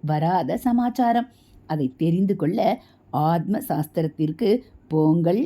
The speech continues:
என்றுதான் சொல்ல வேண்டியிருக்கும். பராசக்தியின் ரிலேட்டிவான சலன நாடகத்தில் சிலவற்றைத்தான் விதிகளை காட்டி சயின்ஸ் விளக்குமேயொழிய லோகத்தின் அத்தனை சலனத்தையும் சேர்த்து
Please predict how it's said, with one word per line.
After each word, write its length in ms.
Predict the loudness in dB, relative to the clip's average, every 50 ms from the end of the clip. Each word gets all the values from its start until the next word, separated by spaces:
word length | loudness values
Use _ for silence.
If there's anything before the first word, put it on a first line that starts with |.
| -2
என்றுதான் 520 | -2 0 0 0 -2 -2 -2 -2 0 0 -2 -2 -6 -20 -10
சொல்ல 240 | -2 2 2 4 4
வேண்டியிருக்கும். 720 | 2 2 -2 -2 -2 0 0 0 -2 -2 -2 -2 -4 -4 -6 -14 _ _ _ -6
பராசக்தியின் 880 | -4 -2 -2 0 -2 -2 -2 -6 -8 -6 -6 -6 -4 -2 -2 -2 -2 -2 -4 -8 _ -10 -4
ரிலேட்டிவான 920 | -2 0 0 2 2 0 0 -2 -2 -2 -2 0 0 0 0 0 -2 -2 -2 -4 -6 -8 -20 -20 -16
சலன 480 | -12 -10 -10 -8 -6 -6 -4 -4 -4
நாடகத்தில் 720 | -6 -6 -4 -2 -2 0 0 -2 -2 -2 -2 -2 0 0 -2 -4 _ _ _ -14
சிலவற்றைத்தான் 880 | -6 -2 0 0 0 0 -2 -4 -4 -4 -4 -4 -2 -2 -2 0 0 -2 -4 -8 _ _ -6
விதிகளை 500 | -2 -2 0 0 0 0 0 -2 -2 -2 -4
காட்டி 460 | -6 -6 -6 -4 -6 -4 -2 -2 -2 -2 -4 _ _ _ -10
சயின்ஸ் 440 | -4 -2 -2 0 2 0 0 -2 -4 -14 -14 -8
விளக்குமேயொழிய 960 | -4 -2 0 0 -2 -2 -2 -2 -2 0 2 2 2 2 0 0 -2 0 0 0 2 0 0 -2 -6 _ _ -6 -4 -2
லோகத்தின் 600 | 0 0 0 0 0 -2 -2 -2 -4 -4 -4 -6 -8 -10
அத்தனை 540 | -12 -12 -12 _ _ _ 0 2 4 4 2 2
சலனத்தையும் 760 | -2 -6 -4 -2 0 0 -2 -2 -4 -4 -4 -4 -4 -4
சேர்த்து 420 | -4 -4 -2 -2 -2 -4 -4 -6